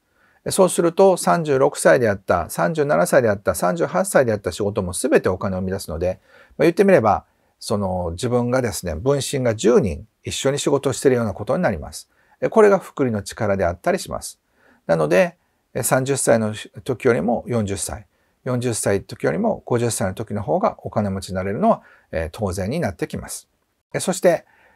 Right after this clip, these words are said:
えー、派手な生活をすることを、えー、控えていれば、生活費っていうのはそこまで上がるわけじゃありませんから、そうするとですね、えー、月々、えー、数十万、あるいはせいぜい百万、二百万で生活できたとしたら、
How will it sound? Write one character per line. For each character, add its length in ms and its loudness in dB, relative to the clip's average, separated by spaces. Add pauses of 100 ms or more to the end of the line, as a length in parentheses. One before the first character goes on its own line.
え 40 0
ー、 60 2
派 120 0
手 80 4
な 100 2
生 200 4
活 320 0
を 200 6
す 140 -4
る 100 0
こ 120 0
と 160 2
を、 260 4 (400)
え 460 -14
ー、 20 -18
控 200 2
え 60 0
て 120 0
い 20 2
れ 120 2
ば、 180 -6 (500)
生 220 0
活 260 -6
費 140 -6
っ 20 -12
て 120 -10
い 20 -6
う 20 -8
の 80 -8
は 60 -12
そ 120 -10
こ 80 -6
ま 120 -4
で 60 0
上 80 0
が 100 -4
る 60 -2
わ 60 -4
け 120 -8
じ 80 -8
ゃ 20 -8
あ 20 -6
り 60 -6
ま 120 -6
せ 120 0
ん 80 -2
か 100 4
ら、 200 0 (440)
そ 160 0
う 40 2
す 100 -4
る 80 -2
と 80 0
で 100 -2
す 140 -8
ね、 200 -4 (640)
え 80 -4
ー、 40 -4
月 220 -8
々、 440 -4 (300)
え 180 -8
ー、 40 -12
数 180 -4
十 140 -2
万、 240 -6 (100)
あ 100 -4
る 80 2
い 40 4
は 100 4
せ 160 -2
い 40 0
ぜ 100 0
い 40 -4
百 220 -8
万、 160 -4
二 80 -6
百 220 -10
万 180 -2
で 220 -2 (180)
生 180 -6
活 200 -8
で 100 0
き 80 -10
た 80 -6
と 120 -10
し 60 -10
た 100 -2
ら、 180 0